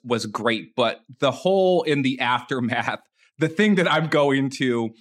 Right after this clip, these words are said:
is we were post-game sitting there listening to Frank Vogel talk, and I just felt for Frank, honestly, in this game, because the Lakers did play well enough to win. I thought they played,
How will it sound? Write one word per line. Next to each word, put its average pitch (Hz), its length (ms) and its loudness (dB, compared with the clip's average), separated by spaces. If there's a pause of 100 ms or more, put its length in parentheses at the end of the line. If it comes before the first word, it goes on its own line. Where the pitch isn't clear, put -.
(240)
is 135 220 0
we 156 240 2
were 180 540 2 (160)
post-game 180 800 0 (140)
sitting 277 360 0
there 123 280 0 (420)
listening 202 340 0
to 175 60 2
Frank 165 300 -2
Vogel 135 280 0
talk, 107 400 -2 (520)
and 120 560 -2 (1120)
I 156 140 2
just 180 280 -2
felt 180 240 2
for 139 120 0
Frank, 135 360 -4 (400)
honestly, 101 520 -2 (260)
in 113 180 0
this 104 180 -2
game, 92 280 -8 (240)
because 123 560 0 (340)
the 139 180 -2
Lakers 165 540 0
did 160 300 0
play 156 220 0
well 135 420 2
enough 123 240 -2
to 127 100 -10
win. 113 320 -2
I 120 200 0
thought 127 360 0
they 120 140 -2
played, 120 640 -2